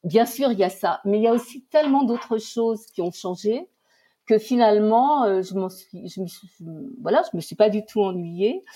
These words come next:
et que les parents ont évolué, euh, les connaissances sur le jeune enfant ont évolué.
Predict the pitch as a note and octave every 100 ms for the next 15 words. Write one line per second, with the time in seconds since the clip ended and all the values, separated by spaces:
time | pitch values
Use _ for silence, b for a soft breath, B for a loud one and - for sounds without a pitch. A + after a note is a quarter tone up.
0 | B B B - F#3+ G#3 G#3 - F3+ F#3+
1 | A#3+ A#3 G3 F#3+ G#3+ A3+ F#3+ G3 G3+ C4
2 | F#4+ - G3 F#3 F#3 F#3 F3+ - F#3+ F#3+
3 | G3 F#3+ - C#4+ D4 C#4+ C#4+ C#4+ - A#3
4 | G3+ A3 G#3+ G#3+ - G#3+ G#3+ G#3 F3 G3
5 | G3+ F#3 G3 A3 D4+